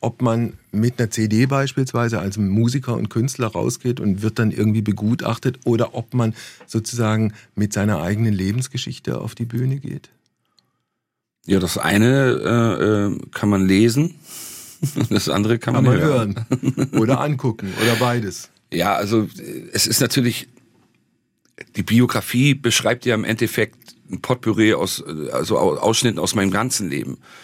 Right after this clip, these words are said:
Speaker 2: Und ein Album ist halt ein Zeitdokument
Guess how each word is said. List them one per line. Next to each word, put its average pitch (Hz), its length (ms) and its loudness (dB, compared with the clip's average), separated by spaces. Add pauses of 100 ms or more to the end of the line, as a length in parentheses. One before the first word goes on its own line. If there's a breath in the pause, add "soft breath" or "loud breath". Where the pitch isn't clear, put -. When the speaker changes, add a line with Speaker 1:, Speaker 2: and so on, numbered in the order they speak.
(160 loud breath)
Speaker 2:
Und 87 240 2
ein - 40 -4
Album 110 460 2
ist 98 220 0
halt 95 360 0 (560)
ein - 120 -10
Zeitdokument 85 920 -2